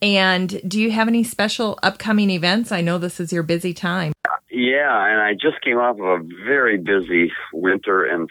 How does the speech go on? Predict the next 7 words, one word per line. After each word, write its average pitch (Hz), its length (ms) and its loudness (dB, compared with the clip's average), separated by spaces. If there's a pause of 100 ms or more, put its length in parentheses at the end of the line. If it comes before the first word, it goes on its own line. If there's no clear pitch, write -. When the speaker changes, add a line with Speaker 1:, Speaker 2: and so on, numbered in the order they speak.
(120)
Speaker 2:
fall, 85 480 2 (1160)
uh, 80 480 2 (460)
uh, 82 340 -2
winter 95 340 4
and 73 140 0 (140)
spring 95 580 2 (180)
speaking 95 380 0